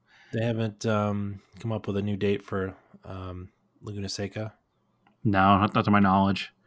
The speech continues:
Speaker 1: Hmm.
Speaker 2: So, but anyway, it's okay because I'll save the money and I'll spend the money on project cars and getting a couple of cars from Mast out here. So,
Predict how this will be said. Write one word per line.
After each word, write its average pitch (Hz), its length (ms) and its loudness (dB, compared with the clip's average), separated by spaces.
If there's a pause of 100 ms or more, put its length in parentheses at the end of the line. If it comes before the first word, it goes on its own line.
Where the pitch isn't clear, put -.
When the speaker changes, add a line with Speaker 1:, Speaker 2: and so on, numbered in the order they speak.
(320)
Speaker 1:
Hmm. 98 140 -8 (600)
Speaker 2:
So, 135 200 10
but 180 160 12
anyway, 196 260 12
it's 190 160 12
okay 180 420 12
because 131 840 10 (120)
I'll 117 180 10
save 120 360 8
the 113 80 6
money 160 320 12 (160)
and 113 120 2
I'll 98 140 8
spend 107 260 6
the 107 40 8
money 101 320 6
on 104 500 8 (140)
project 120 320 12
cars 170 540 6
and 98 340 4
getting 101 420 4 (120)
a 104 40 -8
couple 101 240 0
of 95 60 2
cars 104 260 2
from 92 220 2
Mast 104 460 0
out 92 200 2
here. 135 280 0
So, 90 320 -8